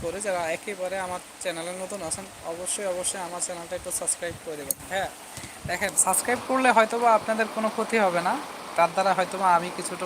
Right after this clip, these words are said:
উপকৃত হব, আপনাদের সাবস্ক্রাইবের দ্বারা হয়তোবা আমি কিছুটা উপকৃত হব।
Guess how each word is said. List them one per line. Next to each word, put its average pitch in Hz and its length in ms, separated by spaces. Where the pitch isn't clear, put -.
উপকৃত 156 400
হব, 135 140
আপনাদের 180 400
সাবস্ক্রাইবের 190 520
দ্বারা 185 240
হয়তোবা 175 320
আমি 175 100
কিছুটা 175 320
উপকৃত 160 420
হব। 135 120